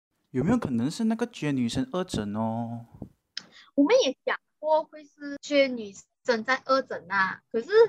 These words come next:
Speaker 2: 所以我们就是想到要怎样让，就是避免这种事情发生，所以我们也是有说，诶，这样我们就挡住那个 J 女生的眼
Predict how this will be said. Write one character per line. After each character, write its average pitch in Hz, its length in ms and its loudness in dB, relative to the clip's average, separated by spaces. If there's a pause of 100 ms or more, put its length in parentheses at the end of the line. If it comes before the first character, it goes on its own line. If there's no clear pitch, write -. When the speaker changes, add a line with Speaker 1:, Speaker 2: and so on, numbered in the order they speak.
(760)
Speaker 2:
所 359 220 0
以 349 60 4
我 247 160 10
们 226 200 6
就 370 120 0
是 370 180 -2
想 220 320 0
到 277 180 6
要 311 180 2
怎 226 160 -8
样 262 320 0
让， 302 240 4
就 294 120 -14
是 302 80 -8
避 330 240 -6
免 202 160 -4
这 277 80 0
种 262 80 -2
事 285 120 -12
情 254 140 0
发 226 160 2
生， 220 140 -2
所 262 100 -2
以 262 40 4
我 226 80 4
们 202 180 -6
也 202 100 -8
是 240 200 -6
有 185 220 6
说， 202 260 4
诶， 285 160 4
这 294 80 -12
样 339 160 6
我 254 40 4
们 214 140 0
就 294 140 -10
挡 208 340 -6
住 269 140 -6
那 269 120 0
个 277 140 -4
J 233 240 4
女 196 160 -4
生 214 160 -10
的 202 80 -10
眼 196 240 -12